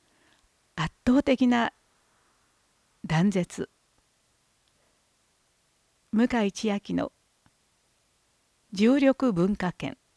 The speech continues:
金井信繁と古川聡の新世代宇宙体験。地球は生きている。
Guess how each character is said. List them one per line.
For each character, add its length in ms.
金 320
井 180
信 0
繁 140
と 260
古 300
川 260
聡 420
の 180
新 260
世 220
代 360
宇 140
宙 280
体 240
験。 260
地 180
球 260
は 240
生 120
き 100
て 140
い 120
る。 120